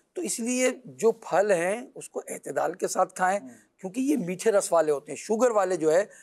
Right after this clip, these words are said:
Speaker 1: वो मीठे फलों को ज़्यादा इस्तेमाल नहीं कर सकते। ये तमाम बातें डॉक्टर के मशवरे के साथ आपने खाना है।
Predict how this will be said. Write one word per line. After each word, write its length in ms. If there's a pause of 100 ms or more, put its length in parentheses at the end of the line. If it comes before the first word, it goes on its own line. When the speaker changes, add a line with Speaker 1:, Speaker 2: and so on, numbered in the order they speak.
(140)
Speaker 1:
वो 80
मीठे 440
फलों 320
को 160
ज़्यादा 320
इस्तेमाल 420
नहीं 200
कर 120
सकते। 300
ये 100
तमाम 320
बातें 280 (400)
डॉक्टर 320
के 120
मशवरे 360
के 80
साथ 160
आपने 240
खाना 280
है। 160